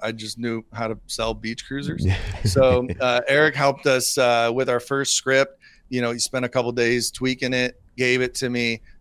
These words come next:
Speaker 1: I went over it and changed, uh, everything to kind of flow a little bit better for the buyer.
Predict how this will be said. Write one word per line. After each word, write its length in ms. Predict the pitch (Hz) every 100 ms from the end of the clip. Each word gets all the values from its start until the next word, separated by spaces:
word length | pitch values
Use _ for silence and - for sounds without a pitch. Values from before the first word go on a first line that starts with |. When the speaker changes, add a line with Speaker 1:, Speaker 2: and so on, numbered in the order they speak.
| _
Speaker 1:
I 140 | 117 123
went 180 | 127 123
over 320 | 123 123 127
it 200 | 123 123
and 180 | 127 113
changed, 640 | 101 123 120 120 110 - -
uh, 260 | 120 117 117
everything 460 | 123 123 120 123
to 80 | 117
kind 240 | - 123 117
of 80 |
flow 300 | - 123 123
a 20 | 120
little 220 | 120 117
bit 160 | 117
better 240 | 113 113 110
for 120 | -
the 100 | 104
buyer. 520 | 101 110 117 131 151